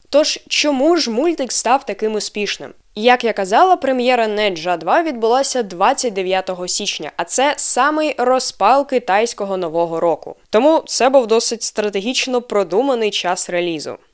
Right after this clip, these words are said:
Також на успіх картини значно вплинув її сюжет, що якби логічно.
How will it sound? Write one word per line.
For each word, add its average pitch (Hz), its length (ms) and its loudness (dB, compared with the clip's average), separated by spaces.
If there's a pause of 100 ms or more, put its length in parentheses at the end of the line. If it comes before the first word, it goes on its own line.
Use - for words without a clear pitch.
(160)
Також 349 420 4
на 240 80 0
успіх 247 320 0
картини 277 460 0
значно 220 420 0
вплинув 214 440 -2
її 190 220 -6
сюжет, 196 500 0
що 165 460 -2
якби 151 360 -4
логічно. 180 680 -4